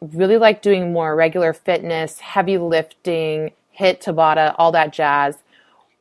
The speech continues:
but with an astrological feel that's aligned to the Capricorn energy or whatever energy it is of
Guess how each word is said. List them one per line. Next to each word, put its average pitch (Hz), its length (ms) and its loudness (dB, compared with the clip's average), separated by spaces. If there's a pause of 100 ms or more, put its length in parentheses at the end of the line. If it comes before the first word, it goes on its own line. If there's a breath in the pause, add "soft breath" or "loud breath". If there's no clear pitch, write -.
(140)
but 208 360 4
with 175 160 -4
an 170 120 -4
astrological 165 1160 0 (580)
feel 190 560 2 (480)
that's 175 160 -4
aligned 170 500 -2
to - 120 -10
the 180 60 -4
Capricorn 175 580 -4
energy 165 420 -4
or 151 80 0
whatever 160 380 0
energy 151 340 -6
it 151 240 -2
is 147 160 -4
of 139 320 -4